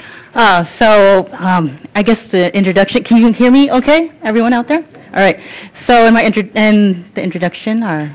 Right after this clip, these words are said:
our person gave to us, um,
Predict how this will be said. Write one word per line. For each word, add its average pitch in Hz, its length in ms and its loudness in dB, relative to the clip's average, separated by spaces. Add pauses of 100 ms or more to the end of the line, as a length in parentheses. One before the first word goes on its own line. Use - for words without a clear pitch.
(120)
our 160 240 -10 (360)
person 185 560 -6 (200)
gave 196 200 -6
to 226 120 -6
us, 247 160 -8 (300)
um, 175 340 0